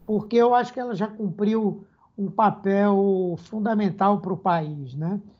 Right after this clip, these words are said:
Sendo que eu diria que o mais importante foi ter pressionado, obrigado, juntamente com a pressão da opinião pública, o governo a trabalhar.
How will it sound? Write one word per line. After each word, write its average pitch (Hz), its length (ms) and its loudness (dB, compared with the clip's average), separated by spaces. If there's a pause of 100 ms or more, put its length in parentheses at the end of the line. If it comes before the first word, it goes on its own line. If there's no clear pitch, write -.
(180)
Sendo 240 360 2
que 247 100 2
eu 254 100 6
diria 233 380 4
que 233 140 -8
o 226 100 0
mais 226 240 -2
importante 220 880 -4 (300)
foi 214 280 2
ter 220 680 2 (180)
pressionado, 190 1040 0 (100)
obrigado, 196 880 2 (280)
juntamente 208 640 -2
com 285 240 0
a 262 80 4
pressão 196 500 -2
da 196 100 0
opinião 175 520 -2
pública, 175 680 0 (360)
o 220 120 2
governo 240 420 8
a 262 60 2
trabalhar. 269 720 0